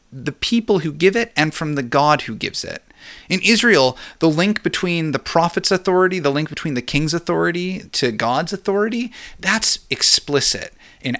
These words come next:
our culture, the link is a little bit more implicit and often based on skills or talents or some sort of popular acclaim. The trust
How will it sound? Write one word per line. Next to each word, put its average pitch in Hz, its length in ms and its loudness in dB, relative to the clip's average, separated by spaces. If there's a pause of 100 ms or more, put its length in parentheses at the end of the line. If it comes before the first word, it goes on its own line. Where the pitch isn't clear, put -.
our 220 220 8
culture, 131 520 0
the 120 120 -2
link 131 260 -2
is 120 140 -2
a 131 40 -2
little 208 340 -2
bit 180 180 0
more 143 280 0
implicit 127 640 -4
and 135 160 -4
often 131 560 0 (320)
based 147 380 0
on 113 240 -2
skills 131 760 2
or - 80 -8
talents 156 600 -2
or - 40 -6
some 156 360 2 (280)
sort 170 280 2
of - 100 -6
popular 160 540 2
acclaim. 110 640 -6 (600)
The 175 120 -2
trust - 600 2